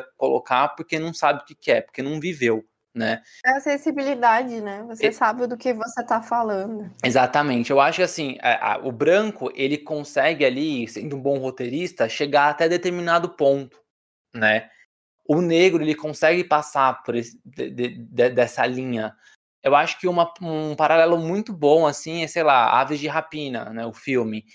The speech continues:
Speaker 1: Ele foi roteirizado e escri-, eh, roteirizado e dirigido por uma, por, por mulheres. Então, você vê ali na dinâmica do filme, até mesmo na, na, nos diálogos,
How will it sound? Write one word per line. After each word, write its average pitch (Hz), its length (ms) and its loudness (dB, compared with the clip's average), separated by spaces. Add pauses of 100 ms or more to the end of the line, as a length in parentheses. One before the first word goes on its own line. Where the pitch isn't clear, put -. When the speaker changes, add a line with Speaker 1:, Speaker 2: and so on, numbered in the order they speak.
(220)
Speaker 1:
Ele 123 140 -2
foi 147 160 -2
roteirizado 147 840 0
e 180 60 -6
escri-, - 520 -8
eh, 123 160 2
roteirizado 127 960 0 (480)
e 170 80 -6
dirigido 165 800 -2 (500)
por 165 160 4
uma, 185 240 2
por, 165 220 -6
por 170 140 0
mulheres. 147 640 2 (800)
Então, 175 340 0
você 180 300 -2
vê 165 240 0
ali 180 500 0
na 135 220 0
dinâmica 170 840 0
do 123 140 -6
filme, 143 640 0
até 127 400 0
mesmo 151 460 -2
na, 117 680 0 (840)
na, 123 440 0
nos 123 280 0
diálogos, 120 1200 2